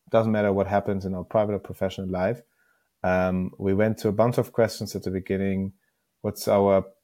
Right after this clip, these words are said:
personal, professional goals? Um, where do we want to see this going, et cetera,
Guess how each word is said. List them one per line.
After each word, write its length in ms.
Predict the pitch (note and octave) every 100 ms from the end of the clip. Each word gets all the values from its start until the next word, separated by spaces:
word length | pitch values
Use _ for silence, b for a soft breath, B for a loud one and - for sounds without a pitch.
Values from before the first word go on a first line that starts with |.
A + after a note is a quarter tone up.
| -
personal, 680 | B2 A#2 A#2+ A2+ A2 G#2+ G#2
professional 840 | - - G#2+ G2+ G#2+ G2+ G2 G2 -
goals? 680 | B2 A#2+ A#2 A2+ A2 G#2+ - -
Um, 500 | - G2 F#2+ F#2 F#2+ - - -
where 140 | G#2 G2
do 120 | G2
we 160 | G2
want 180 | F#2+ F#2+
to 80 | -
see 200 | - C#3
this 240 | A#2+ G#2+ -
going, 460 | B2+ B2 A#2+ A2+
et 100 | G#2
cetera, 440 | - G#2 G#2 G2+